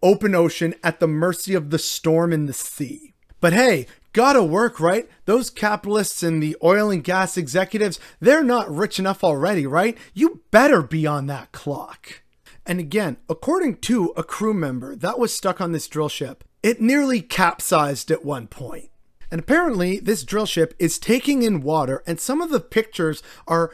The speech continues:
pretty disturbing. They're basically stranded, to my knowledge. Imagine risking your life in an already dangerous field, and then the two companies that say, "Yeah, we're gonna evacuate you," and then they never do, and you nearly die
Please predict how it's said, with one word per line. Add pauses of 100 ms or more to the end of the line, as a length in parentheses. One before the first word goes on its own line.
(140)
pretty
disturbing.
They're
basically
stranded,
to
my
knowledge. (220)
Imagine
risking
your
life (100)
in
an (100)
already
dangerous
field, (280)
and
then
the
two
companies
that
say,
"Yeah,
we're
gonna
evacuate
you,"
and
then
they
never
do, (300)
and
you
nearly
die